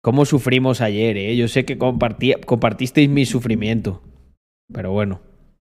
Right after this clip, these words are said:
Eh, y tenemos también la sub de Rino, que son ya, mm, eh, doce mesecitos.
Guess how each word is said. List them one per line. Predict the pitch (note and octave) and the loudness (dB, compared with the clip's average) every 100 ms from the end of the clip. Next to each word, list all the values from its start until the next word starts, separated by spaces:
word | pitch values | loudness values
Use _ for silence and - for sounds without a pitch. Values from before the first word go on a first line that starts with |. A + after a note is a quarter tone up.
| _ _ _ _ _ _ _ _ - | _ _ _ _ _ _ _ _ 0
Eh, | C3 B2 B2+ B2+ B2 B2 - - | 4 6 4 4 2 0 -4 -2
y | C3+ D3 D#3 | 4 6 6
tenemos | D3+ C#3 C#3+ | 4 0 0
también | C3 B2+ D3 | 0 2 4
la | C#3+ | 4
sub | B2 - D#3 D3+ - - | 2 2 0 0 -16 -12
de | A2+ B2 B2 A2+ - | -2 2 4 2 -2
Rino, | B2 C3 C#3+ E3 F#3+ - _ _ _ | -2 0 2 0 -2 -8 _ _ _
que | A#2+ | -6
son | G#2+ B2+ C3+ | 2 2 6
ya, | B2+ C3+ C#3 C3+ B2 A#2 A2 | 6 6 4 2 2 0 -2
mm, | G2+ G2 F#2+ F2 - _ | -6 -8 -10 -12 -16 _
eh, | A2 G#2+ G#2+ G#2+ G#2 G2+ F#2+ F#2 E2 - _ _ _ _ _ _ _ _ | -2 0 2 2 2 0 -2 -4 -6 -12 _ _ _ _ _ _ _ _
doce | A2+ A2+ C3 C3 C#3 | -10 2 2 4 2
mesecitos. | B2+ A2+ G#2 - A#2 - - - - - _ | 2 0 -2 -2 -6 -6 -20 -20 -20 -20 _